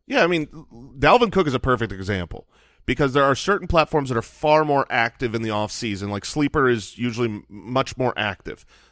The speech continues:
Um, so he's in the sixth round right now. He's the sixth pick in the sixth round. But if you look at, um,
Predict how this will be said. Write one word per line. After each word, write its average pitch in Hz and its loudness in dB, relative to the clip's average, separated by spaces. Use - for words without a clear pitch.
Um, 104 2
so 127 -4
he's 139 -2
in 170 0
the 135 2
sixth - -6
round 110 -2
right 85 -6
now. 80 -8
He's 85 -10
the 107 -12
sixth - -8
pick 127 -2
in 104 -14
the 104 -8
sixth - -8
round. 113 -6
But - -2
if 127 0
you 151 2
look 165 2
at, 139 0
um, 110 0